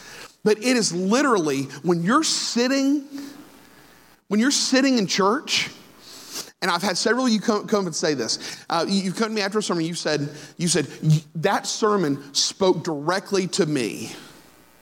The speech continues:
Have you ever just sat in church, just for the believers in the room,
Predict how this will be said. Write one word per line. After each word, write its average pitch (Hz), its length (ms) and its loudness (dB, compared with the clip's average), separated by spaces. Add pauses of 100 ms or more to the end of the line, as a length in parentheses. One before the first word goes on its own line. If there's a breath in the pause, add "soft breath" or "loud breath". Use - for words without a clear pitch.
(1400 loud breath)
Have 202 180 0
you 208 100 6
ever 302 140 4
just 247 260 0
sat 196 220 0
in 233 80 2
church, 143 160 0
just 214 160 0
for - 80 -4
the 320 80 4
believers 247 460 2
in 160 60 0
the 143 60 -2
room, 113 240 -4